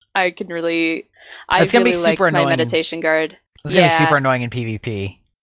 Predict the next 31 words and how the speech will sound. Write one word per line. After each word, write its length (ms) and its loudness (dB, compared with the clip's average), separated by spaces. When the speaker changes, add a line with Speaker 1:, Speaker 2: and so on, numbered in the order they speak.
Speaker 2:
Like, 140 -2
just 160 -2
think 120 2
about 140 4
how 140 0
annoying 340 -6
it 80 -6
is 140 -6
to 80 -10
catch 280 -4
thieves 360 -6
on 140 0
certain 260 -2
classes, 580 -2
'cause 180 -6
they 120 -2
can 140 -2
just, 200 -2
Speaker 1:
<laughs> 0 -
Speaker 2:
like, 180 -2
teleport 520 -2
and 100 -6
jump 220 -4
away, 340 0
and 120 -4
same 160 0
with 120 -8
warriors 500 -2
when 100 -4
they, 100 -4
like, 300 -6